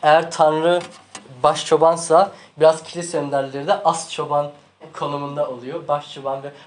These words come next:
as çoban. O şekilde aslında kilise liderleri de bizler için dua edebilir. İşte onlara derdimizi vesaire anlatabiliriz. Ve tabii ki birbirimize de, e, anlatabiliriz. Hatta ben bugün kilise liderlerimizden, yani şu anda tabii s-,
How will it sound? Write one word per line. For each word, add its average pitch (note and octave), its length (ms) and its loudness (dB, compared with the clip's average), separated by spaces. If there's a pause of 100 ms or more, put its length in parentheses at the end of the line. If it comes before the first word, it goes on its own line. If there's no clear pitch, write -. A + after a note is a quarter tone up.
(100)
as C#3+ 220 -6
çoban. C#3+ 340 -4 (400)
O D#3+ 100 0
şekilde F3 460 -2
aslında E3 320 0
kilise D#3+ 420 -4
liderleri D3+ 760 2 (180)
de C3+ 160 -8
bizler C3+ 260 -10
için C3+ 260 -16
dua C3+ 200 -2
edebilir. C3+ 420 -10 (300)
İşte C3 320 -12 (100)
onlara D3 460 -4
derdimizi C#3+ 500 -4
vesaire C#3+ 340 -10
anlatabiliriz. C#3 680 -10 (280)
Ve D3+ 100 -14
tabii D#3+ 260 -8
ki D#3+ 160 -16
birbirimize D#3 640 -10
de, C#3 180 -8 (580)
e, B2 280 -6
anlatabiliriz. C3+ 800 -4 (240)
Hatta E3+ 380 2
ben E3+ 200 4
bugün F3 280 -6
kilise D#3 380 -10
liderlerimizden, D3+ 920 -2 (420)
yani B2+ 180 -6
şu - 160 -2
anda D3 180 -2
tabii D#3 240 -8
s-, - 340 -20